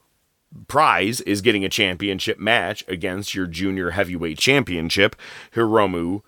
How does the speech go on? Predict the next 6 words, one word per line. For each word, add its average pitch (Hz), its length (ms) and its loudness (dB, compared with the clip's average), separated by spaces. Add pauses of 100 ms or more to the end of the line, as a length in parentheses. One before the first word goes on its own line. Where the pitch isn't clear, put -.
(220)
Tana-, 143 440 2
or 123 160 4
Takahashi, 92 880 0 (520)
and 98 440 2 (120)
Takahashi 104 800 2 (200)
retained. - 480 -4